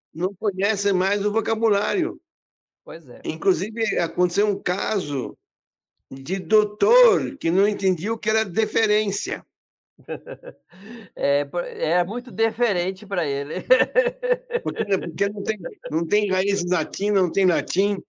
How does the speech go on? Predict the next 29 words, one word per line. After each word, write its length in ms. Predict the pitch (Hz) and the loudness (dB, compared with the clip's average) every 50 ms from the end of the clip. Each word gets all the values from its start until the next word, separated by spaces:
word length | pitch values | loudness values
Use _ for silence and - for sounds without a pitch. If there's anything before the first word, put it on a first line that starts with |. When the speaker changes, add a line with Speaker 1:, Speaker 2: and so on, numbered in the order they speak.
| _ _ _ | _ _ _
Speaker 1:
não 100 | - 139 | -12 -8
tem 120 | 147 - 190 | -2 0 2
mais 160 | 185 185 185 | 2 2 2
latim 220 | 180 170 156 185 185 | 2 0 2 4 4
Speaker 2:
É. 120 | 185 180 | 6 6
Speaker 1:
na, 200 | 175 165 160 160 156 | 6 6 4 4 4
na 180 | 151 147 143 143 | 2 2 0 -2
escola, 540 | 135 131 - _ - 160 170 180 180 175 - _ _ _ _ - | -6 -12 -20 _ -12 -10 -10 -10 -10 -12 -16 _ _ _ _ -4
não 100 | 143 156 | -4 0
tem 120 | 165 185 | 0 0
mais 220 | 180 180 180 175 160 | 2 2 0 0 0
as 100 | 165 151 | 0 0
raízes 380 | 139 160 165 165 156 151 135 | 2 2 2 2 2 0 -2
gregas 420 | 123 117 151 170 185 170 160 165 160 | -2 0 2 4 4 4 2 0 -2
que 100 | 160 151 | -4 -8
tinha 340 | - - 160 170 165 135 - - _ _ _ _ | -8 -4 -4 -4 -2 -4 -6 -12 _ _ _ _
na 160 | - 135 143 | -8 -8 -6
quarta 400 | - - 156 170 170 160 156 156 | -4 -2 0 0 0 -2 -4 -4
série 280 | 147 - 165 160 165 160 | -4 -2 0 0 2 2
ginasial 440 | 151 151 156 151 147 131 147 156 156 156 | 2 2 2 2 2 2 0 2 2 2
antiga, 720 | 143 131 131 - - 180 196 196 185 175 185 175 165 - - _ _ _ _ _ _ | 0 -2 -4 -4 -6 -6 -6 -4 0 0 0 0 0 -6 -14 _ _ _ _ _ _
que 80 | - | -2
hoje 200 | 151 160 165 156 | 2 2 2 2
é 40 | 160 | 2
a 40 | 156 | 2
Speaker 2:
É. 0 | |
Speaker 1:
nona 260 | 156 151 147 143 143 | 2 2 2 0 -2
série, 360 | 135 - 160 165 185 190 175 | -2 -2 0 0 0 0 0
né? 180 | 165 170 185 180 | -2 -2 -4 -4